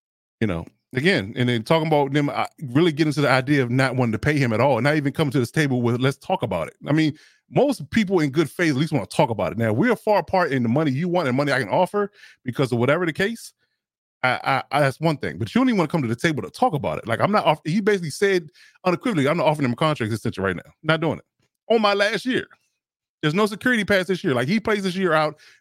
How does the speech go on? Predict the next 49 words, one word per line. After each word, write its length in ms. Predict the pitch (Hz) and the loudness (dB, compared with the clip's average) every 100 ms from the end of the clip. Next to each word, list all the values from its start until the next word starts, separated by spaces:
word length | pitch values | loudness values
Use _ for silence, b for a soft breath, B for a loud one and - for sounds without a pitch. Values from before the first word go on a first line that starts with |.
| - | -4
he's 220 | 151 139 | -2 -2
a 60 | |
free 200 | - 165 | -2 0
agent. 380 | 151 131 - 113 | 0 -2 -4 -6
And 80 | 113 | -4
if 60 | 117 | 0
they 100 | 139 | 0
franchise 400 | 202 226 202 - | 0 0 0 0
tag 160 | 196 | -2
him 100 | 175 | 0
or 40 | 170 | 0
they 100 | 160 | 0
don't, 280 | 160 147 - b b b | 0 -2 -6 b b b
he 240 | - 185 202 | -4 -4 0
has 220 | 151 135 | 0 2
no, 360 | 147 147 135 127 | 2 2 0 0
there's 160 | 147 | -2
no 120 | 156 156 | 0 0
long-term 680 | 151 143 139 147 127 117 - - _ _ _ - | 2 0 0 -2 -2 -4 -10 -20 _ _ _ -2
talks 260 | 175 127 - | 0 0 0
about, 260 | 117 113 | -2 0
in, 220 | 120 120 117 | 0 0 -2
in, 160 | 127 117 | -4 -2
about 400 | 123 120 127 110 | -2 0 0 0
where 240 | 131 131 131 | -4 0 0
he's 240 | 139 120 | 0 0
gonna 160 | 120 110 | 0 0
be, 300 | 139 135 104 b b b - | -2 -2 -6 b b b -4
uh, 140 | 110 | -2
financially 600 | - 139 139 139 110 104 | 0 0 0 -2 -4 -4
in, 380 | - 117 107 110 | -2 -2 -2 -6
in 200 | - 110 | -4 -4
compensation 460 | - 131 117 139 120 | -2 -2 -2 -4 -4
to 40 | |
playing 340 | 113 127 113 104 b b | -2 -2 -2 -6 b b
a 60 | 110 | -2
very 180 | 131 139 | 0 0
grueling 340 | 110 143 131 | 0 0 2
game, 320 | 123 127 117 | 0 0 -2
a 80 | 110 | -2
very 160 | 113 110 | -2 0
grueling 240 | 123 117 | 0 0
position 380 | 107 120 - 98 - | -2 -4 -4 -8 -6
that 160 | 113 107 | -4 -4
is 100 | 104 | -2
running 200 | 113 82 | -2 -2
back. 180 | 78 - _ _ _ _ _ _ _ _ _ - | -8 -10 _ _ _ _ _ _ _ _ _ -16
I-, 60 | - | -6
insanity. 460 | 147 131 208 90 | -2 0 0 -2